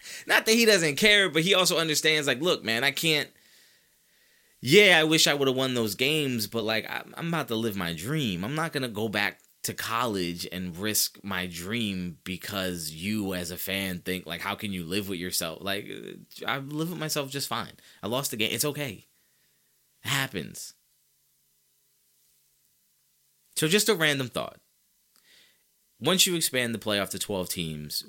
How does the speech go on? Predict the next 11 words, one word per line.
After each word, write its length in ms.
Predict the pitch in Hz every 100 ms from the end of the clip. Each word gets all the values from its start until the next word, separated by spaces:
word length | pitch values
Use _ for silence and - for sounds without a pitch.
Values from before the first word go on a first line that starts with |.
| 92
we 140 | 101
need 320 | 101 104 104
to 80 | 101
do 180 | 87 92
something 360 | - 85 85
about 180 | 80 76
scheduling 520 | - 87 85 80 80
and 100 | 78
making 300 | 82 82 -
sure 300 | 80 - 80
s-, 180 | 76 -